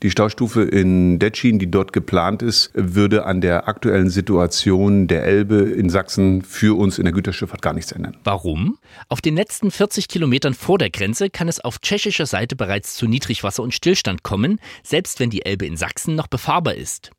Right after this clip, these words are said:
Speaker 2: Deshalb soll bei Děčín ein Wehr das Wasser aufstauen. Durch eine zweihundert Meter lange Schleuse kämen die Schiffe an der Staustufe vorbei.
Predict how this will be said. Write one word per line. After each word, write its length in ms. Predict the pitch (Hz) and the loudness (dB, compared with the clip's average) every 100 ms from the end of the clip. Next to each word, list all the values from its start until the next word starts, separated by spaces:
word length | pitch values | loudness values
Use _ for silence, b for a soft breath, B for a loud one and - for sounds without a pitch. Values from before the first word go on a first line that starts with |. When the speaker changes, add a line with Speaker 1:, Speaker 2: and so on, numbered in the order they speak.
| - | -6
Speaker 2:
Deshalb 300 | 120 214 202 | -2 0 -2
soll 160 | 139 117 | -2 -2
bei 100 | 101 | -4
Děčín 600 | 95 104 - - 185 202 | -2 -4 -4 -2 0 0
ein 240 | - 170 | -2 -2
Wehr 180 | 107 107 | 0 0
das 220 | 120 - | -2 -4
Wasser 260 | 92 - - | -4 -4 -2
aufstauen. 640 | 104 - - 92 80 - _ B B | -2 -2 -2 -2 -4 -8 _ B B
Durch 220 | - 101 - | -6 -6 -4
eine 180 | 82 | -6
zweihundert 540 | 85 - 90 104 98 104 | -6 -4 -2 -2 -2 -2
Meter 180 | 98 98 | -4 -2
lange 240 | 92 101 | -2 -4
Schleuse 480 | 95 110 113 175 190 | -2 0 0 0 -2
kämen 300 | - 190 202 | -2 0 0
die 80 | 175 | 0
Schiffe 340 | 170 - 170 | -2 -2 -2
an 80 | 101 | -4
der 60 | |
Staustufe 520 | 95 - 98 - 110 117 | -4 -4 -4 -4 -4 -4
vorbei. 480 | 143 139 107 - | -4 -2 -2 -4